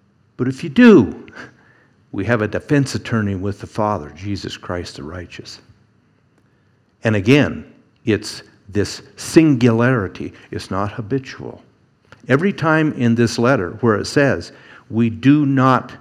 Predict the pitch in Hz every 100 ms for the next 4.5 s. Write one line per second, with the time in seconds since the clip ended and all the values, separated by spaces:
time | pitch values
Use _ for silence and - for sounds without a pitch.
0 | _ _ _ _ _ _ _ 131 131 104
1 | 131 131 107 113 117 101 92 117 - -
2 | 127 85 - - _ _ _ _ _ _
3 | _ _ _ _ - 135 127 120 107 120
4 | 113 196 135 165